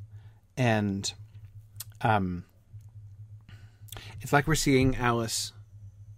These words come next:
interacting with the king like she interacted with the kitten. But again, we didn't see the kitten's perspective. What if the kitten was feeling horror, <laughs> right? Um, at all the things Alice was doing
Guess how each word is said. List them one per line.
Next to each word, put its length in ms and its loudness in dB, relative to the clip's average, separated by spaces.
interacting 440 4
with 100 2
the 60 -2
king 180 4
like 260 4
she 140 0
interacted 360 2
with 120 -2
the 60 -4
kitten. 360 -6
But 80 -4
again, 160 4
we 80 6
didn't 200 4
see 120 0
the 100 0
kitten's 300 -6
perspective. 680 -6
What 160 2
if 80 2
the 80 8
kitten 320 4
was 160 -2
feeling 320 0
horror, 520 -6
<laughs> 480 -16
right? 220 -4
Um, 320 2
at 60 2
all 120 4
the 80 -4
things 400 2
Alice 320 -4
was 180 -4
doing 360 0